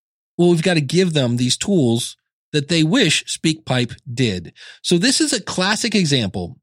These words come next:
of going to where your audience is and listen, and then give them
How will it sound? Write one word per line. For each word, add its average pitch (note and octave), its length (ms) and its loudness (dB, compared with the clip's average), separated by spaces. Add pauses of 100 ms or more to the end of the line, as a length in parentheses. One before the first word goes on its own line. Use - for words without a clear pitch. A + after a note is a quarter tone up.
(200)
of C3+ 260 0
going A3+ 480 2 (380)
to D#3 80 2
where D3 140 4
your C#3+ 300 0
audience G#3+ 440 2
is F2+ 500 -4 (640)
and D#3 300 0
listen, B2+ 580 0 (1200)
and D3+ 200 2
then E3 160 4
give F3+ 340 2
them C3 280 2